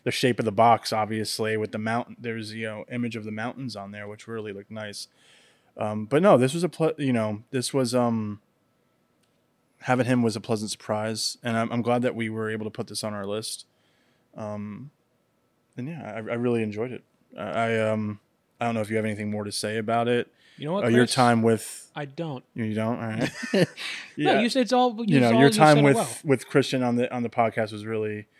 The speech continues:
Speaker 1: was really cool.
Speaker 2: Inspiring, I know.
Speaker 1: Yeah, yeah.
Speaker 2: I know. I know, I know you look up to me. I get
Speaker 1: <laughs> I
Speaker 2: it.
Speaker 1: do. Yeah, I do.
Speaker 2: It's
Speaker 1: I do.
Speaker 2: okay.
Speaker 1: How do you,
Speaker 2: It's
Speaker 1: yeah,
Speaker 2: okay.
Speaker 1: you gotta let everyone know I, I,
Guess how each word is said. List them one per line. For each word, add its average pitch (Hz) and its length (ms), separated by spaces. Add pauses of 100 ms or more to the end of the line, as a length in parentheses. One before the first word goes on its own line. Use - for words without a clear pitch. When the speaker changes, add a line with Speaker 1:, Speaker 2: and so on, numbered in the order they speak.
(600)
Speaker 1:
was 110 220
really 107 240
cool. 151 160
Speaker 2:
Inspiring, 123 480
I 127 80
know. 131 100
Speaker 1:
Yeah, 107 460
yeah. 113 260 (300)
Speaker 2:
I 135 120
know. 117 100 (140)
I - 140
know, 247 160
I 160 40
know 165 80
you 170 100
look 160 120
up 139 120
to - 80
me. 110 100
I 117 60
get 143 120
Speaker 1:
<laughs> - 0
I 127 60
Speaker 2:
it. 127 60
Speaker 1:
do. 131 160
Yeah, 127 240
I 127 40
do. 143 100
Speaker 2:
It's - 180
Speaker 1:
I 123 240
do. 123 140
Speaker 2:
okay. 117 100
Speaker 1:
How 123 100
do 123 80
you, 139 60
Speaker 2:
It's - 140
Speaker 1:
yeah, 117 80
Speaker 2:
okay. 110 80
Speaker 1:
you 113 60
gotta 123 140
let 123 160
everyone 123 320
know 113 140
I, 113 240
I, 110 300